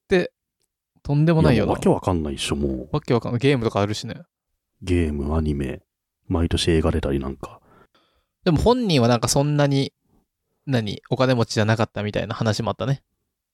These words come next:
Speaker 2: なんかね、資産がどうとかいうツイートしてる人すっごいいたけどさ。
Speaker 1: ね。もうそん、そんなんじゃないんで、もう。
Speaker 2: う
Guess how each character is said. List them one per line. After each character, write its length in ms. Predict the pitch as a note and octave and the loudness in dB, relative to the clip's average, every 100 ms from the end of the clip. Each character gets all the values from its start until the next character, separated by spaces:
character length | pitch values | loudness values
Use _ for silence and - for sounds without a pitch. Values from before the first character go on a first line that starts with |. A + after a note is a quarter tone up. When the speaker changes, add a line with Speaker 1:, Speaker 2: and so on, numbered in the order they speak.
| _ _ | _ _
Speaker 2:
な 80 | C3 | -2
ん 40 | |
か 120 | - | 0
ね、 200 | E3 E3 - | 0 -2 -2
資 180 | - | -2
産 220 | D#3+ C3+ E2+ | 0 0 2
が 260 | D2 C#2 | 0 0
ど 140 | D#2 F#2+ | 0 0
う 40 | |
と 100 | D#2+ | 0
か 100 | C#2+ | -2
い 60 | C#2+ | 0
う 180 | C#2+ - _ _ _ | 0 -2 _ _ _
ツ 160 | - | -2
イ 60 | D#2+ | -2
ー 20 | |
ト 140 | - - | 0 -2
し 80 | |
て 60 | - | 0
る 40 | |
人 140 | E2 E2+ | 0 -2
す 180 | - F2 | -2 -4
っ 40 | |
ご 120 | - A#2+ | 0 0
い 20 | |
い 40 | |
た 120 | B2 | 0
け 80 | D2+ | -2
ど 80 | C#3+ | -6
さ。 160 | - C#3+ | -6 -6
Speaker 1:
ね。 60 | C3+ - - _ _ _ _ - | -6 -10 -16 _ _ _ _ -2
も 60 | |
う 20 | |
そ 180 | A#2+ D3+ | 0 0
ん、 160 | F3+ C4 _ _ | -2 -10 _ _
そ 120 | - | -8
ん 60 | D3+ | 0
な 100 | C4 | 2
ん 60 | |
じ 60 | F3+ | 4
ゃ 20 | |
な 100 | C3+ | 2
い 60 | - | 0
ん 160 | C#3+ | -2
で、 80 | A2+ | -2
も 300 | A2+ A#2+ A2 - - - | 2 2 0 -6 -20 -4
う。 60 | |
Speaker 2:
う 20 | E2+ | 2